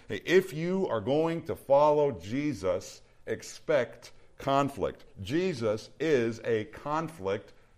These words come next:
magnet. He, he just attracts conflict to himself.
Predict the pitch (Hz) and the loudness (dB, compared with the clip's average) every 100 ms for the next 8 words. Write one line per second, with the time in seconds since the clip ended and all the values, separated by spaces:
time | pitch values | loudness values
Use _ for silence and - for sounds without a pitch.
0 | - 120 147 160 127 90 - - - _ | -10 -2 2 2 0 -6 -10 -18 -20 _
1 | - - 131 131 151 139 151 160 - 202 | -12 -8 -6 -4 -4 -4 -4 -6 -6 -2
2 | 196 170 - - 107 82 - 80 - 98 | -2 -2 -8 -8 -6 -6 -6 -8 -6 -6
3 | 85 80 104 147 - | -6 2 4 4 2